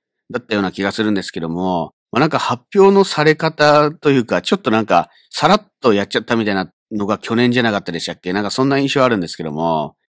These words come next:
で、さらにね、今年は結婚もしたりしたので、まあ、いつもはね、一人でこういたりとかしましたけども、で、去年はデコピンがいて、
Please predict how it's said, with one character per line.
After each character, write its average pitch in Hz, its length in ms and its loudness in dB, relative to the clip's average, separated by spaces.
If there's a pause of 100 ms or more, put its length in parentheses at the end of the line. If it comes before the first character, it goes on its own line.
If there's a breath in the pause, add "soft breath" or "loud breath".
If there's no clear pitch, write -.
で、 104 200 0
さ - 160 0
ら 165 120 4
に 120 80 2
ね、 120 140 4
今 - 180 -10
年 160 240 -2
は 151 200 6
結 135 260 -6
婚 151 360 4
も 151 100 2
し - 140 -2
た 151 140 4
り 123 120 2
し - 120 -6
た 120 140 4
の 104 180 0
で、 92 500 0 (400)
ま 113 140 0
あ、 107 40 2
い 131 140 0
つ - 180 2
も 151 120 6
は 101 100 4
ね、 113 180 4
一 - 280 2
人 131 120 4
で 104 120 0
こ 104 180 -2
う 107 80 2
い 104 100 -2
た 117 140 2
り 107 120 -2
と 87 120 -6
か 92 320 2
し - 160 -6
ま 107 120 0
し - 80 -6
た 95 120 -6
け 87 100 -8
ど 82 100 -6
も、 87 320 -2
で、 139 160 0
去 143 160 0
年 135 120 4
は 131 100 4
デ 120 120 0
コ 113 120 -8
ピ 113 140 -2
ン 107 80 0
が 101 100 0
い 98 80 -4
て、 131 280 0